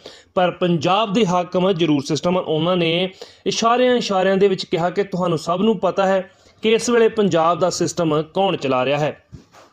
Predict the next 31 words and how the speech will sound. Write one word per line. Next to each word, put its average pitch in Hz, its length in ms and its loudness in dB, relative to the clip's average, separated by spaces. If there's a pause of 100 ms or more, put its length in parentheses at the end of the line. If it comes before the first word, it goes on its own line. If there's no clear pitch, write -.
(640)
ਉਹਨਾਂ 220 240 4
ਨੇ 285 60 2
ਕਿਹਾ 262 120 2
ਕਿ 262 140 2
ਅਜੇ 233 120 2
ਤੱਕ 233 200 2
ਬੇਅਦਬੀ 196 420 2
ਮਾਮਲੇ 208 400 2
'ਤੇ 226 180 0
ਵੀ 196 220 0
ਇਸੇ 214 320 -2
ਕਰਕੇ 196 340 -2
ਕੋਈ 226 280 0
ਵੀ 208 160 0
ਕਾਰਵਾਈ 165 400 0
ਨਹੀਂ 175 240 -2
ਹੋਈ, 202 160 0
ਕਿਉਂਕਿ 208 300 -4
ਇਹਨਾਂ 190 260 0
ਨੇ 180 100 0
ਆਪਣੀਆਂ 160 440 -2
ਵਾਰੀਆਂ 160 560 0
ਬੰਨੀਆਂ 151 420 -2
ਹੋਈਆਂ 151 220 -2
ਹਨ 175 60 0
ਕਿ 190 140 0
ਪੰਜ 175 340 -2
ਸਾਲ 170 260 -2
ਤੂੰ 156 280 -2
ਰਾਜ 180 240 0
ਕਰ 220 220 0